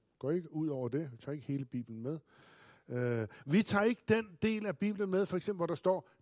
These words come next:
"Da fortrød Gud." Kan Gud fortryde? Et andet sted står der, "Da omvendte Gud sig."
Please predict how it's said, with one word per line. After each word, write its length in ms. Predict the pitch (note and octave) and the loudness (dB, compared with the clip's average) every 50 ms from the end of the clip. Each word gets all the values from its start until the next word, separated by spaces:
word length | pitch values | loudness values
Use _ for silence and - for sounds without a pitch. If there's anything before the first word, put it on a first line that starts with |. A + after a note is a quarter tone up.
| _ _ _ | _ _ _
"Da 160 | C#3 B2+ C3 | 0 0 0
fortrød 840 | B2+ - - - G3+ G#3 - - - - - - C3 D3+ F3 E3+ F3 | -2 -6 -2 -2 -2 -2 -2 -4 -12 -12 -4 -2 0 0 0 -2 -8
Gud." 300 | - - D#3 E3 G3 F#3 - _ _ _ _ _ _ _ _ _ _ _ _ _ _ _ _ _ - - - _ _ _ - _ _ _ _ _ _ _ _ _ _ _ _ _ _ _ _ _ _ _ _ _ _ - _ _ _ _ | -8 -4 -4 -4 -4 -6 -10 _ _ _ _ _ _ _ _ _ _ _ _ _ _ _ _ _ -20 -20 -20 _ _ _ -20 _ _ _ _ _ _ _ _ _ _ _ _ _ _ _ _ _ _ _ _ _ _ -20 _ _ _ _
Kan 120 | - A#2 | -10 -10
Gud 200 | - - B2+ C#3+ | -6 -4 -4 -4
fortryde? 420 | C#3 - E3 - - D#3 D#3 D#3+ E3 _ _ _ _ _ _ _ _ _ _ _ _ _ _ _ _ _ _ _ _ _ _ _ _ _ _ _ _ _ _ - - - - - - _ _ _ _ _ _ _ _ - | -4 -6 -12 -10 -8 -8 -8 -8 -12 _ _ _ _ _ _ _ _ _ _ _ _ _ _ _ _ _ _ _ _ _ _ _ _ _ _ _ _ _ _ -20 -20 -20 -20 -20 -20 _ _ _ _ _ _ _ _ 4
Et 160 | G3 G3 F#3+ | 6 6 8
andet 220 | F#3 G3+ A3+ A3 | 6 6 4 2
sted 160 | - - G#3+ | 4 4 2
står 200 | F#3+ - F#3+ F#3 | 4 4 2 2
der, 140 | F#3 F#3+ F3+ | 2 -2 -6
"Da 200 | D3 _ - F3 | -6 _ 2 2
omvendte 640 | F3+ - D3+ F3 G3+ A3 G#3+ A3+ G#3+ G3+ F3+ G3+ F#3+ | 2 4 2 0 0 0 -2 -2 -2 -2 -4 -8 -6
Gud 220 | D3+ G3+ G#3+ A3+ | -6 -8 -8 -8
sig." 260 | - - A3+ F#3+ C#3+ | -8 -10 -10 -10 -12